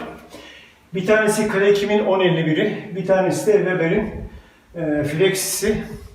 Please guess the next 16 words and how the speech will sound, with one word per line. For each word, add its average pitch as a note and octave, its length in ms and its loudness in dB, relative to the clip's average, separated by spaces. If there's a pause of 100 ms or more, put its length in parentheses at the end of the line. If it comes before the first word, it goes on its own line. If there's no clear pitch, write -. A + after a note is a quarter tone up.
(600)
Şimdi, G3+ 340 -4
e, E3+ 680 0
Kalecim G#3 440 4
on G#3+ 120 4
elli G3 260 4
birleri, F#3+ 300 2 (480)
e, C#3+ 200 -6
banyo F#3 320 4
duvarlarına D#3+ 580 4
ve F3+ 120 4
balkonlara, E3 920 2 (180)
e, C#3+ 300 -2
kullanacağım. D3 680 -2 (280)
Diğer G#3 340 4
Flexi'yi E3+ 500 -2
de, A#3+ 320 0